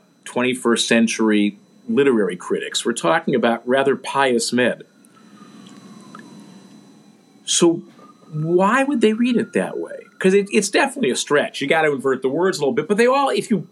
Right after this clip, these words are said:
parse the words separately, it kinda works, right? Anochi,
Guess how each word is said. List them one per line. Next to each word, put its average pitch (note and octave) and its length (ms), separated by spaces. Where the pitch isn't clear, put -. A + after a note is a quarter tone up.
parse B3+ 340
the G#3 100
words F3+ 260
separately, G3 440
it A#2+ 100
kinda D#3 240
works, B2 500
right? B2+ 240
Anochi, C3+ 680